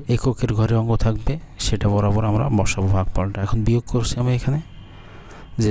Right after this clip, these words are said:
চৌত্রিশশো পঁয়ত্রিশ, আটত্রিশশো পঞ্চাশ থেকে আমরা বিয়োগ করলাম এখানে। বিয়োগ করে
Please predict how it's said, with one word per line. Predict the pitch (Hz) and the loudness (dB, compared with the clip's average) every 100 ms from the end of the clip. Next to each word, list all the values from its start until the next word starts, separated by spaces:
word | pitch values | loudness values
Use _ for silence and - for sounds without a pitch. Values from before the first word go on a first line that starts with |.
| - | 2
চৌত্রিশশো | 117 - 117 - 120 | 0 0 0 0 0
পঁয়ত্রিশ, | - 107 - 123 - - - 101 | 0 2 2 2 0 -4 -4 -4
আটত্রিশশো | 101 - 110 - - | -2 -2 -2 0 2
পঞ্চাশ | 101 - 101 - | 2 2 0 0
থেকে | 110 120 | 0 0
আমরা | 107 101 101 | 2 2 4
বিয়োগ | 107 - | 2 0
করলাম | 113 110 117 117 | 0 2 2 2
এখানে। | 127 160 - - - - - - - - - - - - - 104 | 0 -2 -6 -16 -18 -18 -20 -18 -18 -18 -20 -20 -18 -10 -2 -2
বিয়োগ | 104 110 | -2 -6
করে | 127 | -2